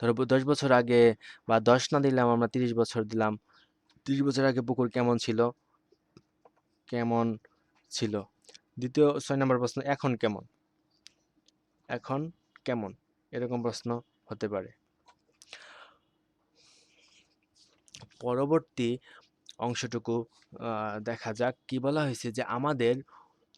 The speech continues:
তৈরি প্রশ্ন অনুসন্ধানের জন্য উপযোগী কি না তা বোঝার জন্য আমরা নিচের ছকটি ব্যবহার করতে পারি। আমরা টিক অথবা ক্রস চিহ্ন দেই। প্রশ্ন,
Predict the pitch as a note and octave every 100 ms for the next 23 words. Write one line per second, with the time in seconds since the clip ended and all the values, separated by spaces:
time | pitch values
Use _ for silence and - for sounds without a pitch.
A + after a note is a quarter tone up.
0 | _ - D#3 E3 G3 F3 E3+ - E3 D#3
1 | A2+ A2+ - _ _ _ _ _ - C#3+
2 | E3 F3+ F3 E3+ F3+ C#3+ C3 C3 F3 D3+
3 | F#3+ F#3+ F3+ F3 D#3+ E3 D3 B2+ A2+ G#2+
4 | F#2+ - _ - _ _ _ _ D3 C#3
5 | D3 C#3 D3+ D#3+ C#3 C3 B2+ B2+ B2+ B2+
6 | B2 A#2+ A#2 - _ C3 E3 D3 - C#3
7 | - B2+ C3 C#3 D#3 D3+ C#3+ - C3 B2+
8 | B2 B2 B2 A#2+ - _ D3 D3+ _ _
9 | - - _ - B2 C3+ B2 A#2+ A2 _
10 | - - _ C#3+ B2 G2+ - - _ -
11 | - B2 A#2 G#2 F#2+ - _ _ _ _
12 | _ - _ _ _ _ _ - C3 B2+
13 | - A#2